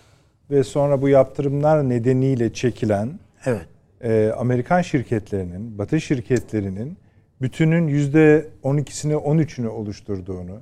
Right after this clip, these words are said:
Speaker 1: listeler vererek, işte onları vermiyorum zaten, oluşturduğunu, asıl paranın döndüğü kısmın ise Rusya'da varlığını sürdürmeye
Speaker 2: Evet.
Speaker 1: ve veya bizim üzerimizden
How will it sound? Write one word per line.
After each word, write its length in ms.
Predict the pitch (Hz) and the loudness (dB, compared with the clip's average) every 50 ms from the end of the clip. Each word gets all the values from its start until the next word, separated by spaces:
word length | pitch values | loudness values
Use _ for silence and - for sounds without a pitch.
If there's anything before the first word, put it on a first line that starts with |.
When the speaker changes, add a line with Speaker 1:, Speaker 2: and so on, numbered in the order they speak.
| - 113 | -16 -14
Speaker 1:
listeler 460 | 113 110 - - 147 139 147 147 131 | -12 -12 -4 0 4 8 8 8 8
vererek, 320 | 117 107 98 95 107 123 - | 6 2 -2 -2 -4 -6 -8
işte 140 | - - 110 | -6 -8 -4
onları 340 | 113 117 120 117 117 107 | -4 -2 -2 -2 -2 -2
vermiyorum 480 | 104 95 92 92 92 92 92 92 90 92 | -2 -4 -4 -6 -10 -14 -16 -16 -18 -18
zaten, 360 | 95 90 87 - - 147 156 - _ _ _ _ _ _ _ _ - | -18 -18 -18 -16 -18 -18 -20 -20 _ _ _ _ _ _ _ _ 0
oluşturduğunu, 760 | 156 147 147 143 - - - 131 117 104 107 110 123 151 - | 2 2 4 2 0 0 -4 -4 -2 -2 -2 -4 -4 -4 -2
asıl 300 | - 123 - - 247 240 | -2 -4 0 0 -2 -2
paranın 460 | 208 - 156 135 139 135 135 131 123 120 | 2 4 4 6 6 4 2 0 2 2
döndüğü 360 | 131 131 131 127 135 123 - | 2 2 2 0 -2 -2 -2
kısmın 320 | - 131 120 - - 208 | -4 -8 -8 -4 -4 -4
ise 200 | 190 147 - 147 | -4 -2 -2 -2
Rusya'da 420 | 131 143 - - 160 143 147 139 131 | -4 -4 -4 -4 0 2 2 4 8
varlığını 360 | 135 139 139 139 139 139 135 | 8 8 8 8 4 0 -2
sürdürmeye 680 | - - 143 143 139 156 151 160 165 165 175 196 233 269 - | -2 -2 -2 0 2 2 2 2 2 2 2 0 0 2 6
Speaker 2:
Evet. 460 | 156 147 147 147 147 143 147 - - | 6 6 8 6 4 2 0 6 10
Speaker 1:
ve 200 | 180 220 254 247 | 12 12 12 12
veya 400 | 247 220 196 190 175 170 139 135 | 10 10 12 12 12 12 10 8
bizim 260 | 143 160 233 254 214 | 6 6 8 8 8
üzerimizden 840 | 175 143 127 143 131 131 123 120 113 104 98 113 110 131 165 180 | 8 8 6 6 6 6 4 2 0 0 0 -2 -2 -2 -4 -8